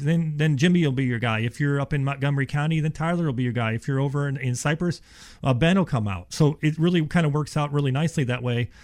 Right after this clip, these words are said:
Uh, but we go all the way down to, uh, you know, Clear Lake, Galveston, we go all the way out to Baytown, up to, uh, Huntsville. I mean, we do, it's a big area that we service. So if you can hear us, call us and we'll come out and we'll take a good look at your attic, give you a free attic evaluation and see what you need,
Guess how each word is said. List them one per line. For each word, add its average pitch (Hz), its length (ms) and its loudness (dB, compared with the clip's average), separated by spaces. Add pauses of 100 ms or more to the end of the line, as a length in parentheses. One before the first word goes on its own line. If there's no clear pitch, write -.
(140)
Uh, 110 220 0
but 147 160 0
we 170 80 6
go 185 100 4
all 156 140 4
the 151 60 2
way 151 100 2
down 151 320 2
to, 139 240 4
uh, 113 80 0 (180)
you 147 100 2
know, 113 100 0
Clear 190 260 6
Lake, 175 260 4 (400)
Galveston, 156 600 0 (120)
we 131 80 -2
go 139 80 0
all 135 60 -2
the 135 80 -4
way 139 100 -2
out 143 100 -4
to - 80 -8
Baytown, 139 720 -4
up 127 140 -8
to, 123 260 -4
uh, 101 80 -6
Huntsville. 143 680 -4 (320)
I 127 60 0
mean, 131 80 4
we 143 80 4
do, 175 160 4
it's 165 160 -2
a 185 80 2
big 143 220 0
area 151 280 0
that 120 160 -4
we 120 120 -2
service. 131 400 -2
So 113 260 -2 (240)
if 156 180 2
you 196 80 4
can 165 160 2
hear 151 220 4
us, - 220 -2 (100)
call 160 240 2
us 160 180 -2
and 143 160 0
we'll 120 140 0
come 143 220 0
out 135 140 -2
and 120 40 -8
we'll 120 80 -2
take 139 260 -4
a 123 140 -4
good 147 160 -2
look 139 180 -2
at 147 140 -2
your 135 80 0
attic, 147 320 -2 (320)
give 131 180 2
you 156 60 6
a 143 60 4
free 156 240 2
attic 151 240 -2
evaluation 147 760 2
and 123 180 0
see - 180 0
what 160 180 0
you 131 80 0
need, 160 260 2